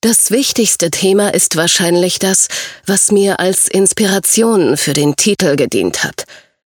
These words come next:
Männer hatten für viele Jahre die Macht über uns.“ Marguerite ballte die Hand mit den manikürten Nägeln zu einer festen Faust. „Sie haben von uns erwartet,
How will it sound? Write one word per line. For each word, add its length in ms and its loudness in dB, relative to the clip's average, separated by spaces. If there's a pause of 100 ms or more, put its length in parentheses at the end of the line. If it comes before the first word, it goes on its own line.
(320)
Männer 540 2
hatten 420 2
für 240 0
viele 480 2
Jahre 460 0
die 120 2
Macht 380 0
über 240 -4
uns.“ 380 -4 (560)
Marguerite 500 0
ballte 280 -4
die 160 0
Hand 300 -2
mit 140 0
den 140 2
manikürten 600 0
Nägeln 440 0
zu 100 -2
einer 240 0
festen 480 -2
Faust. 480 -6 (800)
„Sie 320 2
haben 300 0
von 180 0
uns 280 0
erwartet, 640 -2